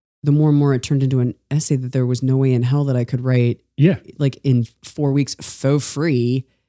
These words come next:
Speaker 2: Yeah.
Speaker 1: You know, that was the one that I turned in so super late to
Speaker 2: Also
Speaker 1: Andrew.
Speaker 2: on the internet, what are you gonna have, like, a seven thousand word? You know what I mean? I,
Speaker 1: Yeah.
Speaker 2: that keeps happening to me. And then I'm telling myself, "Well, you'll have, like, this is just, like,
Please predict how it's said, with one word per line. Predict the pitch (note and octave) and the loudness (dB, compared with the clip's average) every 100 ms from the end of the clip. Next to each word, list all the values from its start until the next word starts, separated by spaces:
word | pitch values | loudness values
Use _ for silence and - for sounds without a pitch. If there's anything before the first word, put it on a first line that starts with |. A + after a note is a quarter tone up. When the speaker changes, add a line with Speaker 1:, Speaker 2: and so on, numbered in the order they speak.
| - | -6
Speaker 2:
Yeah. | A#2 | -2
Speaker 1:
You | A#2 | 0
know, | A#2+ | 0
that | D3+ | 0
was | - D#3 | 0 2
the | |
one | C3+ | 2
that | B2 | 2
I | A#2+ | 0
turned | C#3+ B2 | 0 0
in | |
so | A2+ C3+ | 0 -2
super | - C3 | -4 -6
late | A#2+ C3+ | -4 -4
to | - C3 | -2 0
Speaker 2:
Also | G3 F#3 | 4 4
Speaker 1:
Andrew. | |
Speaker 2:
on | E3+ | 4
the | |
internet, | A3 G#3 G2 | 4 2 2
what | C3+ | 2
are | |
you | C3 | 2
gonna | |
have, | A2 G2 | 2 0
like, | F2+ | -2
a | |
seven | - A2 G#2 | -2 -2 -2
thousand | G#2 G2+ G2 | -2 -2 0
word? | G2+ A#2 | 0 0
You | C3+ | 2
know | C#3+ | 4
what | |
I | C3+ | 4
mean? | C3 D3 B2+ | 4 4 6
I, | B2 | 6
Speaker 1:
Yeah. | B2 | 6
Speaker 2:
that | A2+ | 4
keeps | E3 D3 | 2 0
happening | A#2 A2+ | 0 2
to | B2+ | 2
me. | C3 | 4
And | A#2+ | 4
then | A#2 | 4
I'm | G#2 | 2
telling | A#2+ A2 | 2 2
myself, | F#2+ - G2 F2+ _ _ _ - | 0 -2 -2 -4 _ _ _ 2
"Well, | C3 | 4
you'll | B2 | 6
have, | C3+ A#2 | 4 2
like, | A2+ F2 - _ _ _ - | 0 -2 -6 _ _ _ 0
this | C3+ C3 | 0 2
is | A2 | 0
just, | A#2 - G#2 | -2 -2 -2
like, | F#2 - | -4 -6